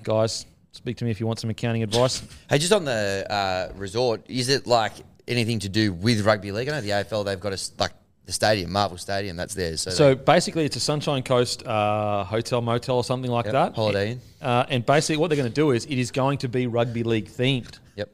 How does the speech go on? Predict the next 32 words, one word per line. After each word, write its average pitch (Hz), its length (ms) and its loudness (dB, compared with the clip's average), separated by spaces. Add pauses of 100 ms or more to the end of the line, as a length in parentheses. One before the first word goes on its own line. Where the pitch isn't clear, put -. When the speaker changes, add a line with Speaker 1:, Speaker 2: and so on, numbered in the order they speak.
(260)
Speaker 1:
So 135 180 4
there's 127 160 0
gonna 131 120 0
be, 123 120 0
like, 113 300 4
the 117 80 -2
Darren 113 360 2
Lockyer 113 320 -2
room, 110 400 0 (100)
Speaker 2:
<laughs> - 60 -18
Speaker 1:
the 143 60 -4 (340)
what, 143 340 2
so 160 200 4
full - 440 6
dribbler, 127 520 2
full 147 180 4
dribbler. 117 280 0
Speaker 2:
Yeah. - 60 2
Speaker 1:
And 135 80 2
also, 135 360 4 (480)
so 139 200 2
the 139 160 -2
reason 156 240 2
why 139 120 2
the 123 80 2
investment, 117 420 -4
they 110 100 0
went 117 180 -4
that 117 120 -2
route, 113 240 -2
I 123 60 -8
think, 311 200 -8